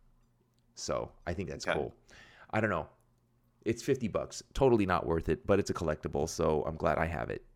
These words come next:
Speaker 1: You know what I mean? Like, that's, that's overcharged. You could probably download those games for free somewhere.
Speaker 2: Yeah, you could.
Speaker 1: Right.
Speaker 2: Emulators and
Speaker 1: Right,
Speaker 2: things like
Speaker 1: right.
Speaker 2: that, yeah.
Speaker 1: But I like it, so.
Speaker 2: Yeah.
Speaker 1: But this
Speaker 2: Cool.
Speaker 1: is the first episode that you and I are recording after Thanksgiving.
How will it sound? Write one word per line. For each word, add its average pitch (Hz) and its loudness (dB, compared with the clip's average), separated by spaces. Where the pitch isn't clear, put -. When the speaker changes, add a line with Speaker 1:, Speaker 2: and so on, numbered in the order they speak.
Speaker 1:
You - -8
know 78 -6
what 80 -2
I 80 0
mean? 85 -4
Like, 95 2
that's, 120 4
that's 127 6
overcharged. 101 4
You 120 4
could 131 -2
probably 120 4
download 95 2
those 85 -2
games 80 -4
for 80 -4
free 80 -6
somewhere. 78 -4
Speaker 2:
Yeah, 101 6
you 90 0
could. 82 0
Speaker 1:
Right. 85 8
Speaker 2:
Emulators 76 -2
and 92 -8
Speaker 1:
Right, 101 8
Speaker 2:
things 85 2
like 85 0
Speaker 1:
right. 67 2
Speaker 2:
that, 58 -6
yeah. 76 -4
Speaker 1:
But 78 0
I 92 0
like 64 -4
it, - -10
so. - -12
Speaker 2:
Yeah. - -12
Speaker 1:
But - 10
this 156 4
Speaker 2:
Cool. 185 2
Speaker 1:
is 175 -2
the 151 4
first 123 2
episode 90 2
that - 0
you 101 2
and 98 2
I 95 2
are 92 2
recording 85 0
after 92 -2
Thanksgiving. 98 -4